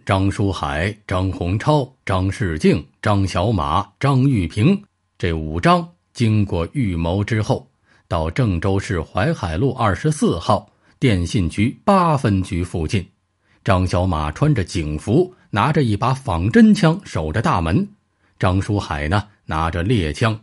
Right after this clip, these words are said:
威逼营业人员。张洪超、张世静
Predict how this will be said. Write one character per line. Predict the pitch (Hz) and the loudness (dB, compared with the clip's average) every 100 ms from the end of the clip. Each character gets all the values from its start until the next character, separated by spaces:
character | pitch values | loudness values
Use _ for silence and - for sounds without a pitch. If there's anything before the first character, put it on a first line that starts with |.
| _ | _
威 | 101 92 87 | -4 -2 -4
逼 | 98 90 | -4 -4
营 | 82 87 | -2 -2
业 | 95 85 | -2 -2
人 | 78 87 | -2 -2
员。 | 82 90 _ _ _ _ _ _ | -2 -4 _ _ _ _ _ _
张 | 95 92 | -2 -2
洪 | 90 90 | -2 -2
超、 | 92 110 107 | 0 2 0
张 | 95 113 113 | 0 0 0
世 | 107 92 | -2 -2
静 | 135 156 | 0 0